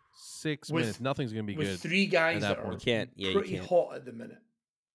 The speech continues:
Speaker 3: Yeah, they deserve more than that. Co-, you gotta give 'em
Speaker 1: It
Speaker 3: fifteen
Speaker 1: was
Speaker 3: minutes.
Speaker 1: just a progression match. It was, uh, let
Speaker 3: Yeah.
Speaker 1: Austin sneak out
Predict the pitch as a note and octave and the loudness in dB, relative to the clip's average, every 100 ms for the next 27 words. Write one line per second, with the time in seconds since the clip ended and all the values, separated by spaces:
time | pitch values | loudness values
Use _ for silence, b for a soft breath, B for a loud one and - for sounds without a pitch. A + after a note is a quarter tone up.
0 | _ - G#3+ A2+ D3+ A#3 B2+ B2 F3 A2+ | _ -2 4 4 4 2 0 2 0 2
1 | A#2 F#3+ A2+ E2+ A2+ G3 F#2+ - - - | 2 2 0 -4 -2 -2 -2 -8 -10 -10
2 | A#2 A2+ C#3 A#2+ G#2 F2+ _ _ _ _ | -12 -6 -6 -4 -6 -10 _ _ _ _
3 | - F#3 C3+ C3+ C3 A#2 E4 F3+ C#3 - | -6 -4 0 0 2 4 2 2 0 0
4 | G#2+ A2 A#2+ - A#2 G2 F2+ F2 F2+ - | -4 2 0 0 -4 -4 -6 -6 -8 -12
5 | - A2 A2 A2 G2+ A2 G#2+ G#2+ A#2 A#2 | -6 -2 0 0 0 0 2 2 2 0
6 | - A2 A#2 - A#2+ A2 - B2 A#2+ A2 | -2 0 0 -2 -8 -8 -4 -4 0 0
7 | G#2+ | 0